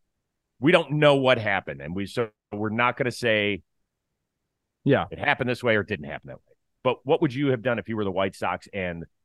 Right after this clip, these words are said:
Speaker 1: the little Middletons wanted to play with their friends?
Speaker 2: That's their kids, dude. You take care of kids.
Speaker 1: Thank you. Thank you.
Speaker 2: The kids have nothing to do with what Dad
Speaker 1: Could you,
Speaker 2: said.
Speaker 1: could you imagine holding a grudge that bad if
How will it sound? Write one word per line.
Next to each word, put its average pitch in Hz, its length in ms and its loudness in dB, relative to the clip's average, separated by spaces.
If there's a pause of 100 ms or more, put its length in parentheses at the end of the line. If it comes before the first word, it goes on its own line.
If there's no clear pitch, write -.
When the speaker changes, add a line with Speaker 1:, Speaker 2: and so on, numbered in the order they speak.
(240)
Speaker 1:
the 110 180 -2 (120)
little 110 300 -2
Middletons 104 540 -6
wanted 90 180 -6
to 80 80 -10
play 87 220 -6
with 82 120 -10
their 78 140 -8
friends? 64 480 -18 (920)
Speaker 2:
That's 131 260 0 (100)
their 113 140 2
kids, 107 520 2
dude. 107 220 2
You 120 80 6
take 131 280 2
care 131 200 2
of 107 140 0
kids. - 640 -4 (280)
Speaker 1:
Thank 95 280 -8
you. 71 180 -14 (1400)
Thank 131 160 0 (100)
you. 196 200 -10
Speaker 2:
The 139 100 -2
kids 196 260 4
have 185 180 4
nothing 156 400 4
to 156 80 6
do 139 220 2
with 131 100 4
what 123 140 0
Dad 113 200 2
Speaker 1:
Could 104 80 -8
you, 143 60 -2
Speaker 2:
said. 98 220 -6 (400)
Speaker 1:
could 117 160 -4
you 175 140 -4
imagine 92 680 -4
holding 98 380 -6
a 95 40 -4
grudge 90 420 -4
that 82 260 -6
bad 80 340 -6
if 85 140 -10